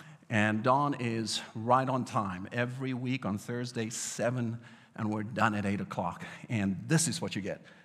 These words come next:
with just one hour. And so one hour of your time, if you would like to connect with us and you can sing, you don't have to read music, but you would like to be a part of a group, we invite you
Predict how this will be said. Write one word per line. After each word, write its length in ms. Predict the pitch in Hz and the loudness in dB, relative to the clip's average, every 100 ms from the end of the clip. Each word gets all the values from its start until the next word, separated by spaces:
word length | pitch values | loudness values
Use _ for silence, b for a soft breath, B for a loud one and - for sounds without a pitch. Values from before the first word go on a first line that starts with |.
| - | -8
with 100 | - | -6
just 200 | 123 123 | -4 2
one 160 | 120 | 4
hour. 280 | 120 90 85 - B B B B B B | 6 4 -2 -10 B B B B B B
And 120 | 113 | 0
so 360 | 110 120 110 113 | 4 6 6 4
one 260 | 113 151 | 4 6
hour 180 | 165 143 | 6 4
of 120 | 135 | 2
your 80 | 127 | -2
time, 400 | - 139 123 113 | -2 0 2 0
if 200 | 113 107 | -2 -6
you 440 | 127 143 165 160 139 - | -2 0 2 0 -2 -2
would 160 | 120 | -2
like 380 | 117 123 151 170 | 2 6 6 6
to 80 | 165 | -2
connect 440 | - 143 120 123 | 0 2 2 2
with 160 | 117 - | -4 2
us 280 | 117 117 - | 2 0 -4
and 180 | 104 101 | -4 -2
you 80 | |
can 200 | 107 117 | -2 -4
sing, 420 | - - 156 156 147 B B B | -2 0 2 2 -2 B B B
you 100 | 110 | -4
don't 340 | - 170 170 | 4 6 6
have 200 | 151 147 | 6 4
to 100 | 139 | 2
read 220 | 127 131 | 0 0
music, 380 | 120 117 127 - - - - _ _ _ - - - | 0 -2 -2 -8 -14 -20 -20 _ _ _ -20 -18 -8
but 440 | 104 113 104 107 - | 0 2 2 -2 -4
you 120 | 110 | -2
would 140 | 120 | -2
like 320 | 113 120 139 135 | 2 4 4 2
to 80 | |
be 120 | 165 113 | -2 -2
a 40 | |
part 300 | - 147 139 | -2 0 0
of 120 | 110 - B B - | -2 -8 B B -4
a 80 | 110 | -4
group, 400 | 98 107 95 - | -2 -4 -4 -4
we 240 | 104 107 | -6 -4
invite 560 | 107 101 104 95 98 - | -4 -4 0 -2 -2 -4
you 240 | 92 90 | -4 -6